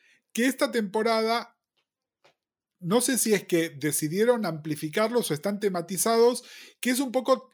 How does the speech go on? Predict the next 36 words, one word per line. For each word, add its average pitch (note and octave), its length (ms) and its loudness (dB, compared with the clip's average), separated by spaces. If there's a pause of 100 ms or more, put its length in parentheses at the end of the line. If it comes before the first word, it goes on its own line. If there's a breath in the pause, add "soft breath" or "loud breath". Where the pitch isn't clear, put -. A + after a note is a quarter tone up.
(140)
algo G#3 280 2
que - 80 0
hacía G3 260 2
Louis F#3 300 2
también, D3+ 440 0
cosas G#3+ 300 0
que G#3 160 2
eran C#3+ 420 0 (320)
un G#3 240 -2
chiste A3+ 360 0
al E3+ 140 4
pasar F3 360 0
en D#3 80 0
la C#3+ 120 0
primera E3+ 360 0
temporada G#3+ 640 0 (300 loud breath)
y D#3 140 -6
que E3+ 140 4
para D#3+ 460 -4 (540)
más F3 340 0
adelante G3+ 440 2
en G3+ 80 2
la G3+ 100 2
serie A3+ 460 2
ya G3 180 0
era G3 180 2
como E3+ 240 0
algo F#3+ 240 4
esperable G3 840 4
que E3 120 -2
el D3+ 100 0
personaje D#3 500 -2
hacía E3+ 460 0
todas D#3 240 4
las C3+ 120 -2
veces D3 540 -4